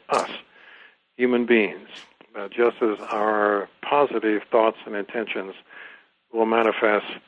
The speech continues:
uh, positive and, and, and wonderful, uh, results, that our malignant and malevolent thoughts over time can manifest malignant, uh,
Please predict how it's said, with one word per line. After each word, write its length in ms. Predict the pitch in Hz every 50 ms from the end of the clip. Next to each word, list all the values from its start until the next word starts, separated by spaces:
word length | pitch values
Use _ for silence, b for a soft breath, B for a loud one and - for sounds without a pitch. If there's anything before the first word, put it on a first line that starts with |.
| - -
uh, 720 | 113 104 104 104 104 101 101 101 101 101 104 104 104 107 - _
positive 640 | - - 110 113 107 101 110 101 104 104 107 110 101 -
and, 280 | 92 98 104 104 101
and, 500 | 104 107 107 104 104 101 98 - - 107
and 200 | 104 98 98 98
wonderful, 680 | 98 113 135 180 196 175 127 - - 107 98 95 101 - B B B B B B B B B B B - - -
uh, 480 | 117 110 107 107 110 113 113 113 110 110 117
results, 1080 | 113 107 110 110 107 120 151 185 190 127 113 - - - - - - - - 113 104 -
that 380 | 117 117 113 113 113 113 104 - - -
our 480 | - 113 110 113 117 113 110 113 110 107
malignant 640 | 110 110 113 120 160 196 214 - 127 101 92 92 - _ - -
and 280 | 107 107 107 101 101
malevolent 560 | 104 107 107 127 165 175 185 135 104 95 90 -
thoughts 300 | - 98 92 - - - - - - - - - - -
over 200 | 123 127 - 147
time 640 | - - - 175 202 196 113 95 92 92 104 110 117 - - _ -
can 300 | - 117 113 113 113 117
manifest 640 | 113 113 117 120 110 - 127 107 104 - - - - - - - -
malignant, 600 | 113 113 113 107 107 110 104 104 107 104 101 - _ _ - - -
uh, 340 | - 95 95 95 95 98 104